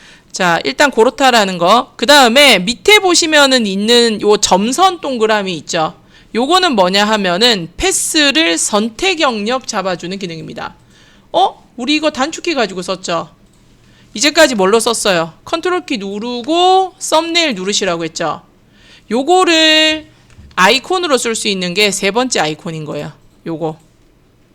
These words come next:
뭐 크게 여기서 여기까지 내려올 바사 그냥 컨트롤 키하고 썸네일 누르는 게 오히려 더 빠를 수 있습니다.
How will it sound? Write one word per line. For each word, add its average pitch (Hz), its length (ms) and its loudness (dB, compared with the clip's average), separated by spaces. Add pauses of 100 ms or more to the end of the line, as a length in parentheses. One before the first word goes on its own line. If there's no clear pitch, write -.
(320)
뭐 190 120 -8
크게 330 560 2
여기서 269 380 6
여기까지 233 480 4
내려올 233 440 2
바사 214 340 -2
그냥 196 220 -8
컨트롤 311 380 -8
키하고 208 320 -4
썸네일 294 400 -6
누르는 175 260 -10
게 185 40 -12
오히려 190 180 -6
더 185 120 -10
빠를 214 260 -6
수 226 120 -12
있습니다. 175 640 -10